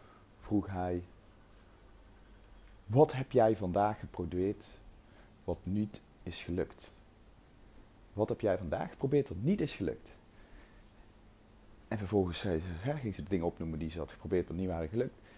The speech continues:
En vader zei, "Juist, gefeliciteerd, goed gedaan. Je bent, je hebt jezelf weer verrijkt als persoon, je hebt weer nieuwe dingen geleerd, je hebt weer iets geprobeerd."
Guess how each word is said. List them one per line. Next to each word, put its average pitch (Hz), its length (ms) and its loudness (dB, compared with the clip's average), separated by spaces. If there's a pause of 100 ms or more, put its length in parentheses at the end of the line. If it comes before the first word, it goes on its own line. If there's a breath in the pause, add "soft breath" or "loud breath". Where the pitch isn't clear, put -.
(280 loud breath)
En 113 320 -8
vader 85 400 -2
zei, 78 380 -10 (680 soft breath)
"Juist, 330 440 -4
gefeliciteerd, 190 800 -2
goed - 200 -8
gedaan. 196 500 0 (520 loud breath)
Je 120 100 -4
bent, 143 220 2
je 143 60 0
hebt 135 120 -4
jezelf 139 340 6
weer 143 120 4
verrijkt 131 340 8
als - 120 -2
persoon, 180 400 0
je 147 60 2
hebt 127 120 4
weer 120 100 4
nieuwe 123 260 4
dingen 147 280 4
geleerd, 117 420 6
je 110 80 2
hebt - 120 -2
weer 113 100 2
iets 120 160 -4
geprobeerd." 143 640 4